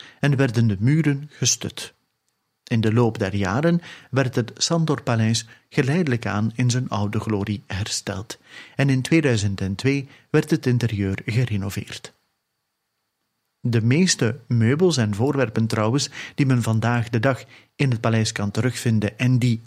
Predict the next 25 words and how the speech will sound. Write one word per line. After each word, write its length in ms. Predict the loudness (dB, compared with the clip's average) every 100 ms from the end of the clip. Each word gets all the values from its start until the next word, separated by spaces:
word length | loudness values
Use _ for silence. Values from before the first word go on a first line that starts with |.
| _ 0
oud 420 | 2 2 -2 -16 _
aandoen, 580 | -2 0 2 4 2 0 -8 -4
zijn 260 | -2 -2 -2
eigenlijk 580 | -2 -2 -2 -4 -6 -4
replica's 760 | -2 0 0 0 -2 -2 -2 -6 -10 -16
van 160 | -4 -2
de 80 | 0
originelen 800 | 0 0 0 -2 -2 -2 -2 -2
die 140 | -2
werden 300 | -2 -2 -2
vernietigd. 680 | -2 -2 -4 -6 -14 -14 -20 _ _ _ _ _ _ _ _ _ _ _ _ _ _ _ _ _
De 100 | -2
restauratie 720 | 0 0 0 0 0 0 -2 -4 -16 -4
werd 200 | -4 0
uitgevoerd 500 | 0 2 0 0 0
op 100 | 0
basis 380 | 2 0 0 0
van 160 | 0 -2
de 80 |
originele 760 | 0 2 2 2 2 2 2 0
blauwdrukken, 720 | 0 0 0 0 0 0 -2 -6 -16 -6
teruggevonden 640 | 2 2 4 2 2 2 -2
in 200 | 0 2
negentien 460 | 4 2 0 -2 -2
drieëntachtig 840 | -4 -6 -6 -4 -6 -2 -4 -4